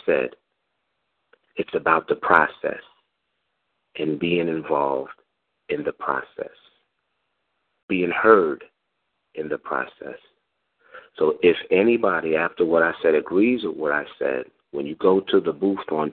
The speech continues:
Tuesday, you bring the, you bring your ancestors with you. And I think, if I'm not mistaken, there's a green candidate or there's other issues that you can vote on. You ask the ancestors that was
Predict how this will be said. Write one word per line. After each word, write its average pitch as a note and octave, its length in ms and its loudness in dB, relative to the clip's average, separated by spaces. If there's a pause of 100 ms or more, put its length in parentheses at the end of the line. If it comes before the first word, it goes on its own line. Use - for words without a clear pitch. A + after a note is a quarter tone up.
Tuesday, G#2 480 0
you D#2 160 -10
bring F2 220 0
the, E2 220 -2
you F#2 180 -6
bring F2+ 300 2
your D#2+ 220 -2
ancestors E2+ 840 0
with D2+ 220 -6
you. D#2 180 -10 (640)
And D#3+ 160 -2
I E3 160 -2 (140)
think, C#3+ 280 6 (840)
if D2+ 160 -14
I'm E2+ 160 -4
not E2 200 -4
mistaken, E2 640 0
there's D2+ 240 0
a D2 160 -2
green F2+ 460 2
candidate F2 460 0 (320)
or E2+ 140 0
there's D#2 180 -2 (120)
other F2 200 4
issues E2+ 460 -2
that E2+ 200 2
you D#2+ 80 -2
can D#2 220 -6
vote D#2+ 240 4
on. D#2 220 -2 (460)
You D#2+ 200 -8
ask E2+ 280 -2
the - 220 -2
ancestors D#2+ 880 -4 (720)
that D2 200 -2 (560)
was E2+ 160 -2